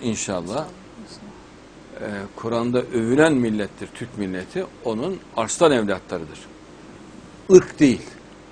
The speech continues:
Speaker 1: millet. Bak ırk demiyorum, millet,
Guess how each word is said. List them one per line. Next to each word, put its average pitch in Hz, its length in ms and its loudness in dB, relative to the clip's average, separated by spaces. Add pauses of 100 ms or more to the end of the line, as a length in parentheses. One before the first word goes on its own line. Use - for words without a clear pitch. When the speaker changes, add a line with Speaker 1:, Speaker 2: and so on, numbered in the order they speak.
(100)
Speaker 1:
millet. 127 560 0 (1040)
Bak - 80 -12 (160)
ırk 131 240 0
demiyorum, 117 380 4 (200)
millet, 95 320 -2